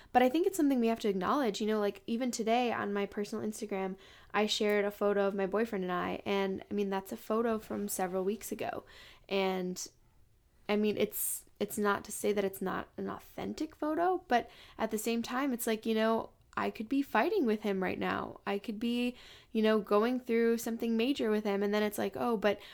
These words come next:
all you see on Instagram is this happy photo. And, I mean, that's not what's happening. Things are actually okay. But, <laughs> you know, how many times do you see something like that and you just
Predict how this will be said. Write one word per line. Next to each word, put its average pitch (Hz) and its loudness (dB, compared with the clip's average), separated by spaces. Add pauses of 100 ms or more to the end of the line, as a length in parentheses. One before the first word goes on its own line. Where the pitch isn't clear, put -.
(140)
all 220 6
you 214 2
see 214 -2
on 208 0
Instagram 208 -2
is 196 -4
this 196 -6
happy 185 -6
photo. - -2 (640)
And, 190 0
I 214 2
mean, 196 0
that's - -4
not 202 0 (120)
what's 196 -4
happening. 196 -4 (180)
Things 190 -8
are 202 -8 (180)
actually 208 -10 (100)
okay. - -10 (120)
But, 202 4 (320)
<laughs> - -10
you 285 8
know, 320 10
how 349 10
many 466 6
times 381 8
do 330 4
you 302 4
see 285 2
something 277 2
like 220 0
that 226 2
and 226 2
you 226 0
just 233 -4